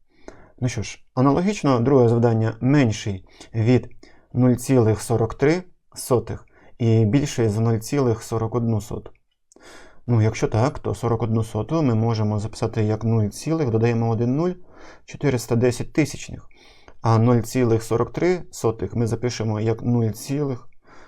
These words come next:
чотириста тридцять тисячних. То в нас х деяке має бути більше за нуль цілих чотириста десять тисячних, але менше за нуль цілих чотириста тридцять тисячних.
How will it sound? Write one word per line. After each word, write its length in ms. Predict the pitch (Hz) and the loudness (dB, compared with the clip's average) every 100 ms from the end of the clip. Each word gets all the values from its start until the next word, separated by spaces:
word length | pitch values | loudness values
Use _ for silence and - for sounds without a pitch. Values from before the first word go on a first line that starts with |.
| - _ _ _ _ _ | -20 _ _ _ _ _
чотириста 600 | - 104 127 117 - 110 | -12 -2 0 0 -4 -10
тридцять 580 | - 113 107 - - _ - | -4 -4 -4 -8 -18 _ -10
тисячних. 480 | 101 - - - - _ - - - | -8 -8 -16 -20 -20 _ -20 -20 -16
То 120 | - 113 | -4 0
в 60 | |
нас 260 | 127 117 - | 0 0 -2
х 380 | 143 160 - - - _ | -2 -2 -4 -16 -20 _
деяке 440 | 113 113 104 - - - | 0 0 0 -6 -16 -6
має 300 | 117 113 107 | -2 -2 -2
бути 420 | 110 107 113 - 113 | -4 -2 -2 -2 0
більше 540 | 110 131 107 - - - _ _ - - _ | 4 2 2 -8 -14 -18 _ _ -20 -20 _
за 440 | 95 117 117 113 - - - - | -4 0 0 0 -6 -16 -20 -4
нуль 220 | 117 120 | 2 2
цілих 400 | 113 - 113 104 | 0 -2 -2 -2
чотириста 440 | - 117 110 - 113 | -4 -2 -2 -2 -2
десять 300 | 143 117 - | -2 -4 -4
тисячних, 460 | 107 107 107 - - - - | -6 -6 -8 -10 -14 -16 -10
але 240 | - 107 113 | -2 2 4
менше 380 | 135 143 120 101 | 2 0 -2 -2
за 160 | 113 | -2
нуль 260 | 113 113 107 | 0 -2 -2
цілих 540 | - 139 135 113 - - - | -4 -2 0 -2 -4 -14 -14
чотириста 400 | - 151 151 120 | -8 -4 -2 -2
тридцять 340 | 151 113 - | -2 -4 -6
тисячних. 420 | - 104 - 104 | -8 -10 -8 -10